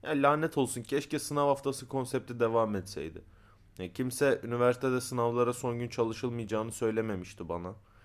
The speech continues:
Bütün sene aktif olarak çalışmak gerekiyormuş. Ya geçen sene okula gitsem daha erken öğrenirdim tabii ama benim için hala yeterince büyük bir şok.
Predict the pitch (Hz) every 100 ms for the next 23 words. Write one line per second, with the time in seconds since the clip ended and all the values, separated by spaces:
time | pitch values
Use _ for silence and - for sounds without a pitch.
0 | - - - - - - 113 110 127 120
1 | 117 120 117 113 - 113 117 110 113 -
2 | 110 104 - 107 101 98 87 85 85 85
3 | 87 - - - - - _ _ - 98
4 | 123 123 156 156 160 147 135 139 131 120
5 | - 151 151 - - 120 123 135 135 131
6 | 139 127 107 101 98 98 98 101 120 139
7 | 139 110 120 123 123 127 123 120 120 120
8 | 117 117 120 117 110 117 - - 82 82